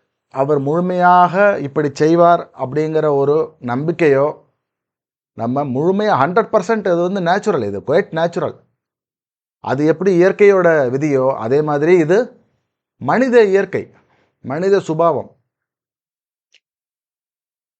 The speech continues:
முழுமையா நூறு பர்சன்ட் இவரால இதை பண்ண முடியும், இல்ல என்னாலேயே இதை பண்ண முடியும் அப்படின்னு நினைக்காம, இல்ல சில சமயங்கள்ல இது ஒரு மாதிரி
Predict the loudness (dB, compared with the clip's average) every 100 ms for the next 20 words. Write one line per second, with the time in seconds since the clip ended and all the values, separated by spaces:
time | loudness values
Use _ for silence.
0 | _ _ _ _ _ -10 -2 2 2 4
1 | 2 2 2 0 0 -2 -2 -4 -6 -14
2 | _ _ _ _ _ _ _ _ _ _
3 | -8 -2 2 4 4 2 0 0 -2 -4
4 | -4 -4 0 0 -2 -2 2 4 6 6
5 | 4 4 2 0 0 -2 -2 -4 -6 -10
6 | -4 0 0 0 -4 -8 _ _ _ _
7 | _ _ -8 -2 0 2 0 0 -8 -10
8 | _ -8 -4 -4 -8 _ _ -14 -6 -4
9 | -4 -2 0 0 0 0 -4 _ _ _
10 | _ _ _ _ _ _ -6 -2 0 0
11 | 0 2 2 0